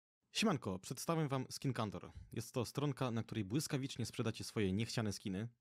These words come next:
Nie trzeba tam czekać, aż ktoś najpierw kupi je od ciebie i dopiero po tym tradzie dostajesz kasę.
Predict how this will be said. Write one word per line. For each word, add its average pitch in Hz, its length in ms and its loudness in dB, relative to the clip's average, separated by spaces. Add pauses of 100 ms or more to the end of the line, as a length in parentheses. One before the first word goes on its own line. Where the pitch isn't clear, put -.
(200)
Nie 117 100 2
trzeba 123 220 0
tam 104 140 0
czekać, - 440 -2
aż - 120 -8
ktoś - 220 -4
najpierw 104 340 -2
kupi 117 300 -2
je 98 120 2
od 87 80 -4
ciebie 101 300 -2 (340)
i 117 60 -2
dopiero 113 260 2
po 208 220 2
tym 117 200 2
tradzie 110 300 0
dostajesz 92 320 -2
kasę. - 360 -8